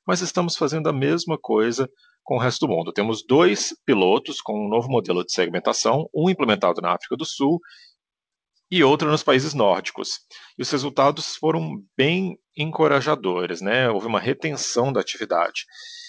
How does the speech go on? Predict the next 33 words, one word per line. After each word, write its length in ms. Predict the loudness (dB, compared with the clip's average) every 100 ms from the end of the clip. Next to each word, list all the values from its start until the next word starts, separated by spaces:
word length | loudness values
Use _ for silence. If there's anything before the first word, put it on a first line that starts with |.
| -20 -6
E 100 | 0
o 60 |
objetivo 480 | 0 0 0 -2 2
da 120 | 2
Avon 220 | 2 2
Internacional 720 | 0 0 -2 -2 0 2 2 0
é 80 | 0
expandir 520 | 0 0 -2 0 -2 0
para 160 | -4 -2
quatro 480 | 0 2 2 -2 -10 -10 -20 _
mercados 640 | -4 -2 2 2 2 -6
importantes 920 | -6 -4 -4 -4 -4 2 2 2 -4 -4
no 80 | -4
segundo 400 | -6 -4 -4 -4
semestre. 580 | -4 -6 -6 -10 -16 -20 _ _ _ _ _ _ -6
Para 120 | 0
quarenta, 380 | 4 4 2 -2
desculpem. 480 | -8 -12 -12 -12 -14 -18 -20 -20 -20 -20 _ _ _ _
É, 440 | -4 0 2 2 0 -6 _ _ -6
e 80 |
pra 140 | -2 2
todos 260 | 2 0
os 80 | -2
mercados 540 | -4 0 2 0 -2 -10 _
na 160 | -4 -2
se-, 340 | -2 -6 -10 _ _
no 120 | -4
segundo 360 | -2 0 0 0
semestre 560 | -2 0 2 2 -2
do 120 | -2 0
ano 160 | 0
que 100 | -4
vem. 220 | -4 -4